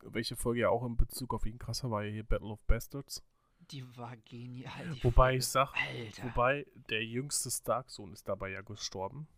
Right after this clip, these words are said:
Speaker 1: Wo ich glaube, niemand
Speaker 2: Ja.
Speaker 1: weiß, wie der heißt überhaupt.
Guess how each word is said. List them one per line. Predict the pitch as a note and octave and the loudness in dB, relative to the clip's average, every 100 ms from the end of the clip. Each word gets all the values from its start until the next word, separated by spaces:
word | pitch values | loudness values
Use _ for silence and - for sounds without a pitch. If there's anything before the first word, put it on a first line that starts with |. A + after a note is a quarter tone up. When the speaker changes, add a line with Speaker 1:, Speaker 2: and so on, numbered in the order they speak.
| _ _ _ _ - - | _ _ _ _ -20 -16
Speaker 1:
Wo | G#2 A2 | -10 -8
ich | A2 | -4
glaube, | - A2 - G#2 - | 0 0 0 -6 -6
niemand | A2+ B2+ B2+ | -4 -2 -2
Speaker 2:
Ja. | |
Speaker 1:
weiß, | A2 A#2 A#2+ - | 0 0 -2 -8
wie | G#2 | -2
der | G2+ | -2
heißt | G#2 C3 - | -2 -8 -8
überhaupt. | G2 F#2 F2+ B2 - - | -10 -10 -10 -12 -14 -20